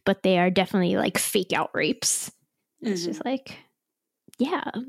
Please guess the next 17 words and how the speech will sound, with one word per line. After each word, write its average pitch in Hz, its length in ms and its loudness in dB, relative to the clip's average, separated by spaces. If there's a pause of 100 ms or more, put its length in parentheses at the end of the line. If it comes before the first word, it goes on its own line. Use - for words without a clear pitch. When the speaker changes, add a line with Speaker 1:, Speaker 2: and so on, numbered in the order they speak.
(100)
Speaker 1:
it 220 140 6
would 220 120 8
make 233 240 10
sense 247 360 6
that 254 140 4
Watase 214 540 2
would 220 140 4
then 220 180 4
be 226 140 6
like, 226 320 2 (180)
"Well, 196 420 2 (840)
actual - 560 -6
rape 196 320 4
<laughs> - 100 0
is 277 520 6
an 226 260 6
inevitability." 190 880 4